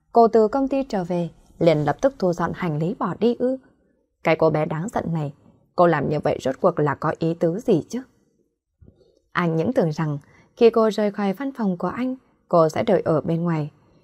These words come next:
Không nghĩ tới chờ anh lấy lại tinh thần,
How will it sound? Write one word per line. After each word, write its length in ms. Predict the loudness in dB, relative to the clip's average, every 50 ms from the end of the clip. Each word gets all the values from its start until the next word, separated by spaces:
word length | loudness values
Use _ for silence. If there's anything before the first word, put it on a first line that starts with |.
| _ _ _ _
Không 180 | 0 0 2 4
nghĩ 120 | 4 4
tới 380 | 4 2 2 2 2 2 0 0 0
chờ 140 | 0 0 0
anh 180 | 0 -2 -2 0
lấy 160 | 0 0 0
lại 180 | -2 -4 -6 -4 -2
tinh 220 | -2 -2 -2 -2
thần, 240 | -2 -4 -4 -4